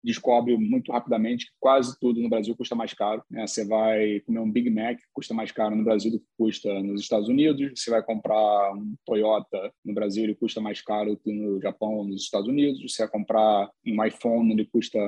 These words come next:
bem mais caro do que em outros lugares do mundo. E isso tem uma variável que se chama custo Brasil, né? Que é, enfim, custo da burocracia brasileira e de todos os outros desafios que, como país, a gente lida no nosso, no nosso dia a dia. Quando a gente olha o mercado de crédito, seria natural a gente imaginar que o crédito no Brasil fosse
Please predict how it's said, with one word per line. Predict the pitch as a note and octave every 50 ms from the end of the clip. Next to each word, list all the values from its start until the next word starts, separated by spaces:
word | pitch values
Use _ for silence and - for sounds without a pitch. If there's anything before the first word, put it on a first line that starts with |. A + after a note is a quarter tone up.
| G2 G2 G#2+ -
bem | G2+ A2 C3 C#3
mais | B2+ A2+ - -
caro | - A2 A2 A2 G#2+ G#2
do | G#2+ -
que | - G#2+
em | G#2+
outros | G#2+ - - -
lugares | A2+ A2+ A2+ A2 A2+ A#2+
do | C3+
mundo. | C3 B2 A#2+ B2 B2 A#2+ - -
E | B2+ C3+
isso | C#3+ - -
tem | D3+ C#3+
uma | C3+ B2
variável | A#2 B2+ B2+ A#2+ A#2 A2+ A#2+ A#2 A#2+
que | - -
se | -
chama | B2 A#2+ G#2+
custo | - A#2+ G#2+ - B2
Brasil, | B2 A#2 G#2 F#2+ F#2 F2+ - - _ _ _
né? | - G2 G2 -
Que | - - G2+
é, | G2 G2+ G#2 G#2 G2+ G2 F#2+ F#2+
enfim, | F#2+ - - F#2+ F2+ -
custo | - G#2+ - -
da | A2
burocracia | G#2+ A2 A2 - - G2 - - A#2+ A2
brasileira | A2+ G#2 G2 G2 F#2+ G#2 A2 A#2 A2 G#2+ G2 G2 F#2+
e | G2 G2+ G2+ G2 F#2+ F#2 - - _
de | - G2+
todos | F#2+ - A2+ A#2+ A#2+ A#2+
os | G#2+ A2+
outros | A2+ - A#2 G#2+
desafios | G#2 G#2+ A2 G2+ - - A2 G#2+ G#2 -
que, | - -
como | - G#2+ G#2+ F#2+
país, | - A2+ G#2 G2 G2+ G#2 G2+ G2
a | G2
gente | F#2+ G2+ G2 - A2 G#2+ G2+ -
lida | G#2+ G#2 G#2 G#2 G#2
no | G#2+ G#2
nosso, | G2+ G#2 - - B2 G#2 - - -
no | A2
nosso | G#2 G#2 - - G#2
dia | G2+ G#2 A2
a | G#2+ -
dia. | B2+ - E2+ D#2+ - - -
Quando | - D3+ F3+
a | G3
gente | F#3+ -
olha | F#3+ F#3 E3+
o |
mercado | D#3 C3 - C#3+ B2 A2+
de | G#2 -
crédito, | - - B2 B2+ C3 A#2 - - -
seria | - A#2 B2 A#2+
natural | B2+ C3+ - C#3 A2+ G#2+ A#2 A#2
a | A#2
gente | A#2+ A#2
imaginar | A#2 A2+ A2 G#2+ A#2 G#2+ G#2 A2+ G#2+
que | - A#2+
o | -
crédito | - G#2+ G#2+ A2 G#2+ - -
no | A2+
Brasil | A2 A2+ G#2 G2 A2 -
fosse | - A#2